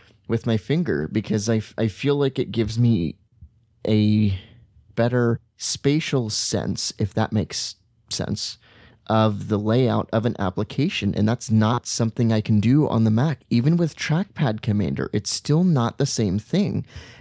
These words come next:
as being able to touch on the screen because you have a lot more surface area to explore. And it just, it's laid out differently because, you know, on the Mac, you have to interact with stuff, whereas I O S, and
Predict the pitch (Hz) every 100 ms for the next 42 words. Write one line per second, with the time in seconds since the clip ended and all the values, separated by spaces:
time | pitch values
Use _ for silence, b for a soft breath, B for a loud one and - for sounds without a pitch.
0 | B 107 101 - 113 120 117 110 - 147
1 | - 98 - 110 110 - - 190 175 143
2 | 123 113 110 110 104 98 78 92 107 107
3 | 135 170 170 - 107 92 82 69 - 82
4 | - - 87 67 95 b b b b b
5 | b - 107 104 107 104 104 104 113 110
6 | - _ _ - 107 - - - _ _
7 | 104 117 123 110 185 - _ _ - 104
8 | 107 - - - 135 - _ _ - -
9 | 101 - - _ _ _ _ - 101 98
10 | 90 107 101 98 131 104 104 - 110 110
11 | 104 160 107 - - 90 104 107 107 107
12 | - 78 104 98 95 117 - 98